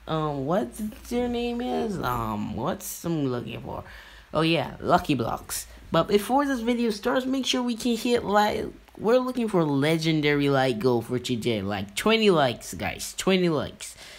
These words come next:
So let's begin this video. But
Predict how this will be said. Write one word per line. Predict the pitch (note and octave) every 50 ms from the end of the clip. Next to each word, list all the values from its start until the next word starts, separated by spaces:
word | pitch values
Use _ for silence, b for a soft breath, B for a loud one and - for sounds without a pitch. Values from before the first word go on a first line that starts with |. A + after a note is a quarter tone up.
| B B B
So | - - G#3 G#3+ A3+ A#3
let's | A3+ G#3+ G#3 G3+ G#3 -
begin | C#3 C3+ C#3 D#3 D#3 C#3+ C3+ G#2+ C3 C3+ C#3 C3+ C3+ C3+ C3 A#2
this | A2+ A#2 B2 B2 A#2+ A#2+
video. | - A2 A2 A2 A#2+ C3 B2+ A#2 A2+ A2 A2 A2 G#2+ F#2+ F#2 B B B B B B B B -
But | - D3 C#3 C3+ C3 -